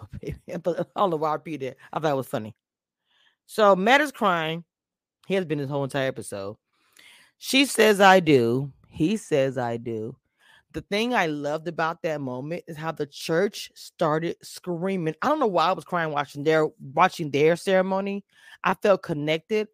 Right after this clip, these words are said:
when the whole church was screaming, "Kiss her!" On both sides of the church, it was like a unison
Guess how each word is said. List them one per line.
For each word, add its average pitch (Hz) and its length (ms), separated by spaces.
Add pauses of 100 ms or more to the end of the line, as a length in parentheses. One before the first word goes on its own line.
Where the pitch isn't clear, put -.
(580)
when 185 180
the 190 120
whole 240 420
church 233 580 (280)
was 185 180
screaming, 247 520 (200)
"Kiss 480 340
her!" 359 540 (1700)
On 214 220
both 254 300
sides 262 340
of 208 60
the 208 100
church, 185 520 (320)
it 214 80
was 226 200
like 214 200
a 180 120
unison 165 800